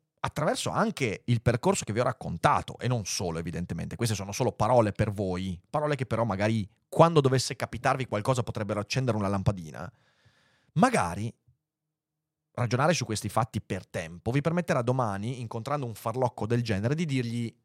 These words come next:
"Le mie cicatrici hanno il significato che io voglio attribuire loro. Se io voglio togliermele, è perché te lo chiedo, perché ho un'intenzione, perché va bene volersi togliere le cicatrici,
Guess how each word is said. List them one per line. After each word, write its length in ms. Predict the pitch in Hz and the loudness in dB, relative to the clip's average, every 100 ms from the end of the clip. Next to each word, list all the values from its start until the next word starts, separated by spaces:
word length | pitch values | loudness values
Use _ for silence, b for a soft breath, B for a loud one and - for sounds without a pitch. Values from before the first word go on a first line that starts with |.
| _ _ _ - | _ _ _ -4
"Le 120 | 131 | -2
mie 160 | 180 | -2
cicatrici 640 | 196 113 107 - 82 - - - _ _ _ | -6 -6 -6 -8 -10 -10 -10 -18 _ _ _
hanno 260 | - 135 95 | -2 -2 -2
il 80 | 92 | -6
significato 560 | - 120 139 165 165 | -6 -6 -4 -2 -2
che 120 | 113 110 | -4 -2
io 180 | 175 | 0
voglio 180 | 143 120 | 2 0
attribuire 460 | 101 - 98 95 90 | -2 -6 -8 -8 -8
loro. 420 | 80 50 - - _ b b b b | -10 -10 -12 -14 _ b b b b
Se 260 | b - - | b -4 -2
io 240 | 233 262 | 0 2
voglio 840 | 233 131 147 151 143 127 110 92 _ | 2 2 0 0 2 4 2 -2 _
togliermele, 840 | - 131 110 101 85 80 78 95 113 _ _ _ | 4 4 2 -6 -10 -10 -10 -10 -12 _ _ _
è 120 | 127 | -2
perché 380 | - 135 - - | 2 2 2 -2
te 100 | 113 | 0
lo 100 | 98 | -2
chiedo, 580 | - 131 95 78 76 - b b | -4 -6 -4 -6 -10 -14 b b
perché 300 | 160 - 202 | 4 6 8
ho 40 | |
un'intenzione, 1080 | 170 175 175 131 107 - 143 120 85 76 - _ _ _ _ _ - | 8 8 4 0 -2 -2 0 0 -2 -8 -12 _ _ _ _ _ 0
perché 360 | 190 - 220 | 0 0 -2
va 160 | 139 104 | 0 -2
bene 400 | 117 294 415 170 | 0 2 2 0
volersi 360 | 113 104 98 | 0 0 -2
togliere 280 | 107 107 104 | 0 0 0
le 40 | 95 | -4
cicatrici, 640 | - 101 87 82 - | -6 -6 -6 -8 -8